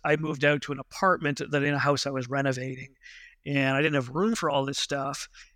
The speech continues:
And then I rented this house to Eddie Dodd. And then when I went over there one day, I realized the relics were missing. And I told Eddie and Ragged to find the stuff and get them back to me." So there was some corroboration from Hansen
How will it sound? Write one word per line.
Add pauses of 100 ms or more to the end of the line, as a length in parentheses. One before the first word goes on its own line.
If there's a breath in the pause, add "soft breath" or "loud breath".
And
then
I
rented
this
house
to
Eddie
Dodd.
And
then
when
I
went
over
there
one
day, (840 loud breath)
I
realized
the
relics
were
missing. (120)
And
I
told
Eddie
and
Ragged
to
find
the
stuff
and
get
them
back
to
me." (540 loud breath)
So
there
was
some
corroboration
from
Hansen